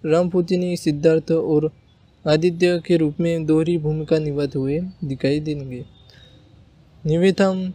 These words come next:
पेथुराज एसआई यामिनी के रूप में है और महिमा के रूप में मालविका शर्मा सिद्धार्थ की प्रेमिका है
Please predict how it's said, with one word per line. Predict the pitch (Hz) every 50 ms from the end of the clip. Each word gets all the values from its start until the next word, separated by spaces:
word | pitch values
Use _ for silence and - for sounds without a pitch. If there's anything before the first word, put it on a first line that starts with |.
| - -
पेथुराज | 165 160 156 - - 175 175 175 175 170 170 - - - - - - - - - - - - - - - _ - - 147
एसआई | 156 160 170 170 170 - - - - - - - 151 156 170 170 165 165 - - - - - - - - - -
यामिनी | 143 151 156 160 165 170 180 180 175 170
के | 156 - 165
रूप | 147 143 139 - 175
में | 165
है | 165 170 165 165 160 - - - - - - - - - 147
और | 143 139 139 139 139 139 139 139 143 - - - - _ - - - - - - _ - -
महिमा | 151 156 170 175 180 185 180 185
के | 180 - - 185
रूप | 175 175 170 -
में | 180 175 175 175 175 170 170 160 - - - - - -
मालविका | 147 151 156 160 165 170 175 175 - 180 175 170
शर्मा | 165 - 160 147 156 165 170 170 170 170 175 170 -
सिद्धार्थ | - - - 165 156 147 147 170 170 170 170 170 - - _ _ _ - - - - - - - - - -
की | 165
प्रेमिका | 151 - 160 156 156 165 170 165 180 175
है | 175 170 175 175 170 170 170